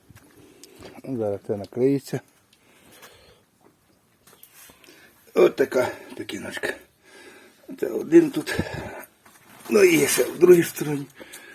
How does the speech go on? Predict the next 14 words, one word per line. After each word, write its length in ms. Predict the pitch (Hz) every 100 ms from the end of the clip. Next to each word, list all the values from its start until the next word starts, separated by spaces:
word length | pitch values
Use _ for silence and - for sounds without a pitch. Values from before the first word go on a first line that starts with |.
| - -
От 160 | -
така. 360 | - - 104 - -
Саме 260 | - 330
більше 360 | 302 190 175 135 - - - - - - -
до 140 | 123
двох 180 | 127 -
кілограм. 460 | - 120 104 117 117
А 100 | 175
так 200 | - 151 - - -
кіло, 340 | 127 131 127 - - - - - - - _ _ - - - _ _ _ _ - - - -
кіло 360 | 143 127 117 110
сто, 300 | - - 143
кіло 300 | - 117 107
двісті. 460 | 107 123 110 -